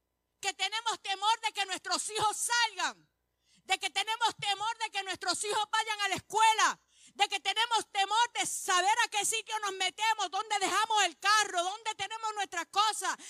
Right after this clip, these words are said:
si nuestras casas están bien guardadas, si tenemos rejas, si cerramos bien las puertas, las ventanas,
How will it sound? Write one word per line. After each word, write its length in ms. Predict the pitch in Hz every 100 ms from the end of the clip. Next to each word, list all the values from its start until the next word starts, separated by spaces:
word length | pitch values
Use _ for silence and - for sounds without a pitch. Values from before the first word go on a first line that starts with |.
| -
si 180 | - 427
nuestras 400 | 381 381 - 359
casas 380 | - 440 440 392
están 280 | 370 427 427
bien 240 | 427 427 427
guardadas, 640 | 403 349 330 415 415 320
si 140 | - 339
tenemos 440 | 359 403 440 381
rejas, 520 | 330 370 427 359 330 - -
si 220 | - 453
cerramos 520 | 403 370 392 466 440 403
bien 160 | 440 440
las 140 | 359
puertas, 420 | - 415 440 403
las 160 | 381 359
ventanas, 720 | 339 320 - 427 440 403 233